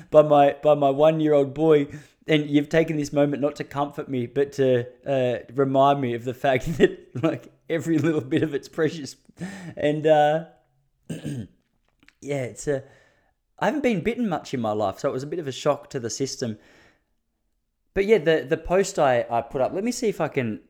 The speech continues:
show you, because I, I took a couple of photos, because my little boy was so concerned about, like, despite the fact that it was just two years ago that he did bite me on the, <laughs> uh, on the end of the knob,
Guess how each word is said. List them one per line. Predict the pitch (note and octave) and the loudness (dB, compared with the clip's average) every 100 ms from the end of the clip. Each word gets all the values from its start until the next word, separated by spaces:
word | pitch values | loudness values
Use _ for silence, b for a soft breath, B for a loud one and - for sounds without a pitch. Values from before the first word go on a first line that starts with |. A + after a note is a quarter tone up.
| - | -20
show | - B2 | -6 -2
you, | B2 F#2 | -2 -4
because | - C3 | -6 -2
I, | C#3+ B2+ | 0 0
I | B2+ | -2
took | F#3 F3 | -4 -6
a | |
couple | - C#3+ B2+ | -6 -6 -6
of | G#2 | -6
photos, | A#2 A2+ G#2+ G2+ - | -2 0 0 -2 -4
because | - B2 D#3 | -6 -4 -2
my | E3+ | 0
little | G3 G#3 | 2 0
boy | G#2+ B2+ C3 | 2 2 2
was | A2 - | 0 -2
so | C#3+ E3 | 0 0
concerned | E3 G#2+ - B2 C#3 B2+ | -2 -10 -4 0 0 0
about, | G2+ F#2+ | -4 -2
like, | B2+ B2+ | -2 -2
despite | C3 - E3+ D#3 | -6 0 2 2
the | C3 | -2
fact | - C3 - | -4 -4 -4
that | A#2 | -6
it | |
was | A2 | -4
just | C3+ - | -8 -8
two | - | -6
years | C#3 B2 C3+ | -4 -2 -2
ago | C3 A#2 A2+ | -2 -2 -2
that | A2 | -4
he | G#2+ | -6
did | B2+ B2+ | -6 -2
bite | A#2+ A2 | -2 -2
me | A2+ F#2+ b b b b b _ | -4 -10 b b b b b _
on | - E3+ | -2 4
the, | B3 B3 | 8 8
<laughs> | |
uh, | G3 F#3 - | 6 2 0
on | F#3 | -2
the | D3+ E3+ C#3+ | -2 -2 -4
end | E3+ D#3+ | -6 -10
of | C#3 | -6
the | D#3 | -4
knob, | C#3+ D3 E3+ | -2 -2 -4